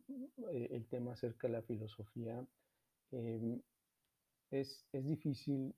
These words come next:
es difícil también, entiendo, que yo como mediador, incluso sabiendo y conociendo las técnicas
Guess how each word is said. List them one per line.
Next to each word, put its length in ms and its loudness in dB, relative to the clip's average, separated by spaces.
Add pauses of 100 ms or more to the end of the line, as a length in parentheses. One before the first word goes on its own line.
(480)
es 140 0
difícil 420 0
también, 320 0
entiendo, 640 0
que 120 -2
yo 140 0
como 240 0
mediador, 440 -2
incluso 680 0
sabiendo 540 0
y 40 0
conociendo 580 -2
las 240 -2
técnicas 720 -4